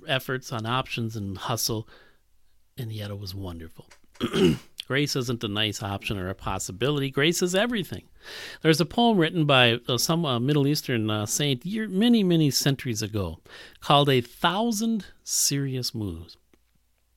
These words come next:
Here's what it says. "What is the difference between your existence and that of a saint? The saint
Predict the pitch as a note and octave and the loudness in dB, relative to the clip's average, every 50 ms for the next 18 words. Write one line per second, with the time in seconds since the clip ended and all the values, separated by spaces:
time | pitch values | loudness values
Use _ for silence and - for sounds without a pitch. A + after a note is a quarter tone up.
0 | _ _ _ - - - - _ _ _ _ _ - C#3 C3 B2 A#2 A2+ A#2+ A2 | _ _ _ -16 -16 -16 -16 _ _ _ _ _ -4 0 0 0 0 0 -2 -6
1 | G#2 G2+ - - - - F#2+ F2+ F2+ - - F3 A3 C4+ D4 C4 - - E3 C#3+ | -6 -8 -8 -10 -10 -10 -10 -10 -12 -10 -6 -4 -2 -2 -2 -2 0 -2 -2 -2
2 | - _ - F3+ F#3 - - - F#2+ F2+ - - - A#2+ - - C3+ B2+ A#2 A2 | -2 _ 0 0 0 0 0 -4 -6 -6 -8 -8 -8 -6 -4 -2 -2 0 0 0
3 | A2 A2+ C#3 E3 G3+ A3 A3 F3+ C#3+ C3 D#3 F3+ F#3 - - F#3+ F#3 F#3+ F#3 - | 0 0 2 2 2 0 -2 -2 -2 0 0 0 0 -2 -2 -2 -2 -2 -4 -6
4 | - - - - - - - - _ _ _ - B2+ B2 A#2 G#2 A2 C3+ C3+ C#3+ | -10 -14 -20 -20 -20 -20 -20 -20 _ _ _ -2 0 0 0 0 0 0 2 2
5 | D#3+ - - - D3+ C3+ C#3 B2+ A#2+ A#2 - - - - C3+ A#2 A2+ G#2+ - - | 0 0 -2 -4 -4 0 0 0 0 0 0 0 0 0 0 -2 -4 -6 -8 -14
6 | - - _ _ _ _ _ _ _ _ _ _ _ _ _ _ _ _ - A#2+ | -20 -20 _ _ _ _ _ _ _ _ _ _ _ _ _ _ _ _ -10 -4
7 | G#2+ B2 A#2 B2+ - - G#3+ C4 C4+ G3 C#3 B2 - | -2 0 2 2 2 2 2 2 2 2 0 0 -4